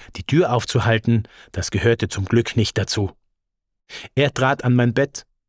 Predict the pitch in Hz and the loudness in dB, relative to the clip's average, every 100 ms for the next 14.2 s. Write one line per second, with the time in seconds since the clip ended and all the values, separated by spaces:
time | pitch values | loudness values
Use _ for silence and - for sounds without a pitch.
0 | _ _ - 104 - - - 110 120 123 | _ _ 0 0 0 -6 -2 2 4 4
1 | 123 113 110 120 110 139 131 123 - 117 | 4 2 2 2 2 0 0 -2 -2 -2
2 | 98 - 95 101 117 131 127 101 - 101 | -2 -4 -4 0 2 2 2 0 -4 0
3 | 123 127 120 113 - _ _ _ _ - | 0 2 0 0 -8 _ _ _ _ -20
4 | - - 95 95 82 90 - - - _ | -20 -6 -2 -2 -2 -4 -6 -10 -16 _
5 | _ _ _ _ _ - 110 110 90 - | _ _ _ _ _ 0 0 0 -4 -4
6 | 101 98 - _ _ _ _ _ _ - | -4 -4 -8 _ _ _ _ _ _ -18
7 | - - 113 - 135 147 104 85 - 80 | -18 -2 0 0 0 2 0 -4 -8 -8
8 | 90 - _ _ _ _ _ _ _ _ | -8 -8 _ _ _ _ _ _ _ _
9 | _ _ _ _ _ - 120 127 117 120 | _ _ _ _ _ -2 2 2 2 0
10 | - - _ _ _ - 104 113 107 113 | -2 -14 _ _ _ -6 -2 0 2 2
11 | 123 123 123 120 110 120 127 127 120 - | 4 4 4 2 2 4 4 2 0 -10
12 | - 131 135 127 123 104 101 120 117 107 | -6 0 2 4 2 2 0 0 0 2
13 | 117 - - 113 101 104 98 - 107 107 | 0 -4 -2 0 0 0 -2 -2 0 0
14 | - 92 | -2 -6